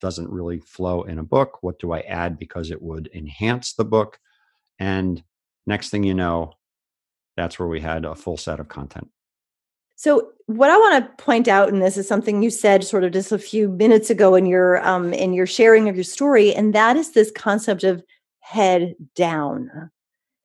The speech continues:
Speaker 2: Not a single one of you will become a published author without spending some time head down, right? Focus on doing the work, on creating. Like you said, you were just focused on creating the content.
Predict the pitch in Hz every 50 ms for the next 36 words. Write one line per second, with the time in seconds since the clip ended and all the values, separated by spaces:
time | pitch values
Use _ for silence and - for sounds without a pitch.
0 | _ _ _ - 202 220 254 294 349 - - - - 262 254 - - - 302 320
1 | 370 349 320 339 330 339 339 311 - - - 196 190 196 208 220 214 208 190 175
2 | 160 165 - - - - - - 226 233 - _ _ _ _ _ - 202 254 269
3 | 285 269 254 262 - 285 277 302 311 330 339 - 320 339 330 - - 240 220 214
4 | 220 220 220 226 220 - - - 175 175 170 170 151 - 147 - - 151 - 202
5 | - _ _ _ _ _ _ - 185 220 226 220 - - 220 233 269 302 285 -
6 | - - - - - - 226 226 226 226 226 226 233 - - 247 247 247 - -
7 | - 190 180 175 180 175 175 175 175 _ _ _ _ _ _ - 196 175 165 160
8 | 147 160 - 147 151 147 - - - - - - 156 - _ _ _ _ _ -
9 | 185 190 185 185 180 185 - _ _ _ _ _ _ _ - - - 185 190 -
10 | _ - - - - _ - 285 254 269 254 - - - 165 - - - - -
11 | 202 196 202 190 160 151 233 247 262 277 269 254 247 208 185 165 170 156 - 156
12 | - - - 196 202 214 - - - 254 240 247 233 202 185 180 175 - - 226
13 | 220 - 285 233 208 170 190 214 233 240 220 220 220 - 214 214 220 214 - 202
14 | 185 180 - - - 226 226 214 233 254 247 254 240 226 214 - - - 208 202
15 | 208 - 190 160 -